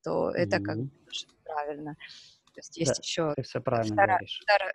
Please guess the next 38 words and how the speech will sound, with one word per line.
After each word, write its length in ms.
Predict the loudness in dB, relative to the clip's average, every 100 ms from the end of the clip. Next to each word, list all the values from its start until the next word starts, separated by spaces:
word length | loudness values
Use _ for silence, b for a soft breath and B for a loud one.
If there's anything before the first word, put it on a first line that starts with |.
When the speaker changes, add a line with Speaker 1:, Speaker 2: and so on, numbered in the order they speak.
| -8
Speaker 1:
втор-, 340 | 4 6 6 4
второй 300 | 2 4 4
конец 440 | 2 2 0 -2
как 160 | -4 0
бы 120 | 6
<laughs> 360 | 8 8 8 6
этой 240 | 6 4 0 B B 4
палка 340 | 6 6 4
о 40 |
двух 220 | 2 0 0
концах. 540 | -2 0 2 2 0
И 40 | -8 -6
тут, 160 | -8 -8 -10
э, 140 | -8 -8
и 100 | -6
в 40 | -4
настоящий 560 | -4 0 2 2 2
момент, 380 | 0 0 -2 -4
когда 300 | -8 0 2
машины 540 | 2 4 4 2 0 -2
стоят 340 | -2 0 0 0
дешевле 460 | 0 2 0 -2
людей, 460 | -4 -2 4 4 4 B B B B
ну, 120 | 2
скажем 380 | 4 2 0 -2
так, 220 | -2 -2 -2
мощная 420 | -2 0 0 0
машина 480 | 2 2 2 -2 -4
там 180 | -6 -6
дешевле, 400 | -2 0 2 2
Speaker 2:
Мгм, 20 |
Speaker 1:
чем 220 | 0 -4 -4
Speaker 2:
мгм. 440 | -2 0 -2 -4
Speaker 1:
девелопер, 80 | -10 _ _ b b -8
то 340 | -4 -2 -2 -2
надо 280 | -2 -2 -4
думать, 560 | -4 -4 -4 0 0
э, 300 | 0 -2 -2